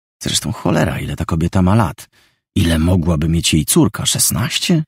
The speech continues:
Osiemnaście? Pstryknął czajnik. Kaśka zalała herbatę,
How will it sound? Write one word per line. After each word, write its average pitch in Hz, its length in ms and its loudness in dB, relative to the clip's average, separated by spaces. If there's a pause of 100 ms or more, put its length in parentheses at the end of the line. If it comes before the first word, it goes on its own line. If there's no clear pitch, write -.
(220)
Osiemnaście? - 720 -2 (760)
Pstryknął 104 400 2
czajnik. 52 500 -8 (380)
Kaśka 139 300 2
zalała 101 360 2
herbatę, 104 600 0